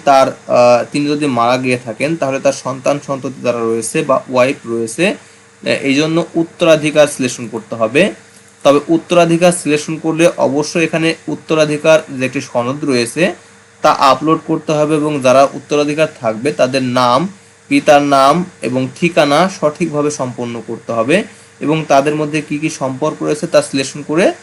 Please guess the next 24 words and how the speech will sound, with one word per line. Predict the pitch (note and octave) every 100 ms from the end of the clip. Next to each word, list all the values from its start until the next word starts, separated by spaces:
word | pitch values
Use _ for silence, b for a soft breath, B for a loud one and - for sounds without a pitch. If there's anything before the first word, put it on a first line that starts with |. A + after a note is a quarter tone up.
| B B -
এখান | C#3+ D3
থেকে | D3+ F3
সংরক্ষণ | E3+ D3 C#3+ C#3+ B2+
করণে | A#2+ B2 E3
ক্লিক | - - -
করতে | B2+ - -
হবে। | G#2 B2 G3+ - - _ _ _ _
তো | D3 D3 - - - -
যদি | D3+ E3
আপনারা | F3+ F3+ F3+
উত্তরাধিকার | E3+ D#3 E3+ E3+ E3 E3+
সূত্রে | E3+ E3
না | B2+ B2
করে | C#3+ C3+
থাকেন | D3 F3
তাহলে | F3+ D3
এখান | D3 D3
থেকে | D#3 D3+
just | D#3 - D3+
নিজ | D3 D3+
সিলেকশন | C#3+ - B2 A#2 -
করে | A#2 A2+
দেবেন। | A2 A2+ F#3+ B3 - _ _ _
নিজ | C3+ D3+ F#3+